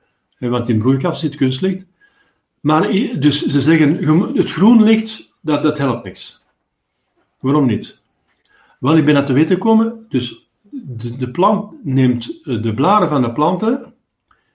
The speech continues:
nemen alle licht op, behalve het groen licht. Dus je le-, het groen licht weerkaatsen ze, daarom zien ze er groen uit. Waarom ziet, eh, de blaren van de bomen en van de planten groen?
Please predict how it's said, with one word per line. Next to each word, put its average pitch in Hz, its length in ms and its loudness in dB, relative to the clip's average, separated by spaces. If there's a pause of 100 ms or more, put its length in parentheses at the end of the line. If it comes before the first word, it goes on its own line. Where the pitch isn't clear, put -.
(120)
nemen 139 380 2
alle 175 220 2
licht 156 260 2
op, 170 240 -2
behalve 143 280 0
het 135 100 -4
groen 156 220 2
licht. - 420 -4 (880)
Dus 127 240 -2
je 143 100 -2
le-, 135 280 2
het - 140 -8
groen 202 180 2
licht 202 200 0
weerkaatsen 165 680 -2
ze, 123 180 -6
daarom 147 240 0
zien 160 180 4
ze 139 100 2
er 120 140 0
groen 180 220 2
uit. - 340 -6 (800)
Waarom 190 320 4
ziet, - 500 2 (200)
eh, 143 240 0
de 127 120 2
blaren 196 360 4
van 165 140 2
de 139 100 2
bomen 190 420 4
en 143 120 2
van 131 120 4
de 123 100 -2
planten 180 340 2
groen? 156 480 2